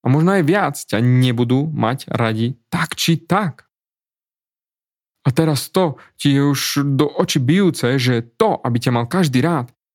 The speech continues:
je nedosažiteľné. A pre veľa z vás je to obrovská strata času, energie a peňazí, aby vás, vás mal každý rád.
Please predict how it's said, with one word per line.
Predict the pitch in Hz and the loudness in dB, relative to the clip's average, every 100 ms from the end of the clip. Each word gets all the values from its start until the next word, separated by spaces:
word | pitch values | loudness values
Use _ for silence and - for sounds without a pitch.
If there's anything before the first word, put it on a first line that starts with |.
| _ | _
je | 135 131 131 131 | 0 2 2 2
nedosažiteľné. | 139 143 160 175 143 160 160 165 160 156 147 160 160 143 180 214 147 _ _ _ _ _ _ _ _ _ _ _ _ _ _ _ _ _ _ | 4 4 2 2 2 0 0 -2 0 0 0 0 0 0 2 2 -2 _ _ _ _ _ _ _ _ _ _ _ _ _ _ _ _ _ _
A | 123 | -2
pre | 127 135 | 0 0
veľa | 165 131 | 0 0
z | 123 | 0
vás | 156 117 - - _ _ _ _ - | -2 -2 -8 -16 _ _ _ _ -4
je | 120 | -2
to | 127 123 - _ _ _ - | -2 -2 -6 _ _ _ 0
obrovská | 175 147 135 123 - 120 | 2 2 0 0 -4 -2
strata | 120 120 120 | -2 -2 -4
času, | - 143 - - - _ _ - | -2 -4 -4 -10 -14 _ _ -2
energie | 147 147 131 117 110 65 | 2 2 0 -2 -2 -4
a | - - - | -6 -10 -2
peňazí, | 202 220 147 113 - - _ _ _ _ _ _ _ _ _ _ | 2 2 2 -2 -8 -12 _ _ _ _ _ _ _ _ _ _
aby | 127 120 123 | 0 2 2
vás, | 123 120 117 | 2 0 -2
vás | 123 - 123 120 117 | -2 0 0 0 0
mal | 113 | 0
každý | 113 131 120 104 117 | -2 0 0 2 0
rád. | 120 104 120 | 0 -4 -8